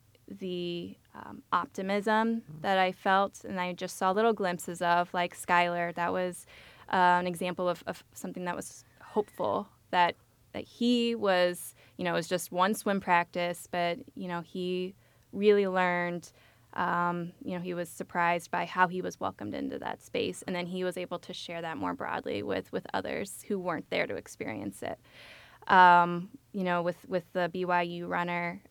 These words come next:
Speaker 1: uh, something that, you know, she, and I explained this in the story, there was a time where she had to run out of the room in tears
Speaker 2: Oh.
Speaker 1: because she was so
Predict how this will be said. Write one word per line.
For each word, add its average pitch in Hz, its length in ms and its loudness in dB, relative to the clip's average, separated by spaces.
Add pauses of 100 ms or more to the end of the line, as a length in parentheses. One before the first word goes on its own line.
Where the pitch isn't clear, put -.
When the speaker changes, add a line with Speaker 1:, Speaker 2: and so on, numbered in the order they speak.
Speaker 1:
uh, 180 240 -4
something 190 380 -2
that, 175 360 2
you 196 60 -6
know, 185 40 -6
she, 196 480 2
and 185 140 2
I 175 120 2
explained 190 360 -2
this 180 160 -4
in 180 100 -6
the 175 80 -6
story, 180 320 -2
there 175 120 0
was 175 100 -2
a 180 60 -8
time 247 280 2
where 202 100 0
she 180 460 -4
had 185 220 -2
to 202 80 -2
run 185 160 0
out 180 160 2
of 175 60 -2
the 175 100 -2
room 196 300 0
in 175 100 -4
tears 208 380 0
Speaker 2:
Oh. 139 40 -6
Speaker 1:
because 180 260 -8
she - 180 -8
was 185 180 -6
so 185 480 4